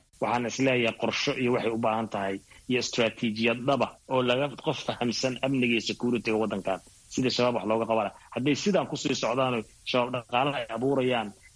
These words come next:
ee, u soo xaroonaya ay ku wadaan, xabad lagula rido iyo furin lagula dagaalamo, waxaan u malaynaya shabaab loogama adkaa doono. Shabaab awood muuqata iyo dhaqaale ka badan midda dowladda Soomaaliya ka hesho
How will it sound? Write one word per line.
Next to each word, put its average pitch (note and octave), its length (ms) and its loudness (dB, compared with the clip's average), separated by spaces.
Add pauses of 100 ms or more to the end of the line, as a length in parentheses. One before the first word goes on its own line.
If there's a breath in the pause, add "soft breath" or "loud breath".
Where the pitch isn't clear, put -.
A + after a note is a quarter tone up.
ee, A#2+ 240 -2
u F3 100 -2
soo C3+ 220 0
xaroonaya B2 500 0
ay A2 80 -4
ku C#3+ 120 -4
wadaan, A#2+ 300 0 (460)
xabad C#3 340 -2
lagula B2 280 2
rido A#2 240 0
iyo A#2+ 180 -2
furin B2+ 240 0
lagula A#2 220 2
dagaalamo, G#2 560 0 (340)
waxaan A#2 200 -2
u A#2+ 40 2
malaynaya A2+ 300 0
shabaab A2+ 260 2
loogama G#2+ 300 0
adkaa G2+ 260 -2
doono. F2+ 320 -6
Shabaab A#2 400 0 (540)
awood B2 380 2 (220)
muuqata A2 600 -2 (400)
iyo A#2+ 120 0
dhaqaale A2+ 500 0
ka - 100 -4
badan A#2 240 0
midda A2+ 160 -2
dowladda A2 300 0
Soomaaliya G#2 480 0
ka C#3 140 0
hesho G2 280 -2